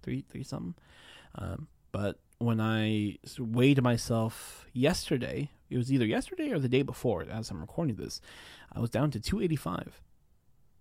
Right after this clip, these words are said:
Two eighty-five. And it's not because I'm exercising more. It's not because I'm, you know,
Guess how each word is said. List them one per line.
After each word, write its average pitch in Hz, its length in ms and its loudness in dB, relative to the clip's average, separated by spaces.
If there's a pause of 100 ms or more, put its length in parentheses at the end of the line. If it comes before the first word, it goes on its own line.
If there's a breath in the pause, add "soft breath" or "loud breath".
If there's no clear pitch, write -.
(520)
Two 269 320 0
eighty-five. 262 680 -4 (1300)
And 107 80 -4
it's 143 140 -4
not 165 100 4
because 131 220 4
I'm 104 120 -2 (120)
exercising - 560 -4
more. 73 180 -10
It's - 140 -8
not - 100 -6
because 120 280 -6
I'm, 87 160 -6 (640 loud breath)
you 104 160 -2
know, 53 220 -8